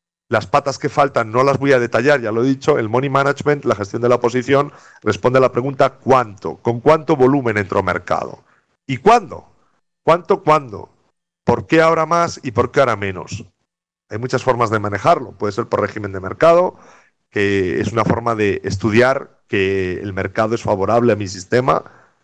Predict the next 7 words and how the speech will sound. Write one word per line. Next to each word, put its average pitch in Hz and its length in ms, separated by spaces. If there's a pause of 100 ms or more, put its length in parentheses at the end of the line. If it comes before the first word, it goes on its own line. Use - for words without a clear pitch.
(300)
¿vale? 127 440
O 98 140
puede 131 180
ser 131 140
por 104 180
otras 107 200
razones 151 600